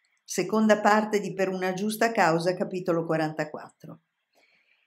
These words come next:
Eh, dopo l'incendio scatenato dal bombardamento della città. Dunque,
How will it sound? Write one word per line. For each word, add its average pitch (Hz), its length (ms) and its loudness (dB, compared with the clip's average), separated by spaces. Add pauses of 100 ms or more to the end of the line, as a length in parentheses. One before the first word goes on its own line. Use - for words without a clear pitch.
(800)
Eh, 151 360 0
dopo 208 240 4
l'incendio 220 800 4
scatenato - 680 -2
dal 185 200 4
bombardamento 156 760 -2
della 147 220 -2
città. - 640 -2
Dunque, 180 480 -4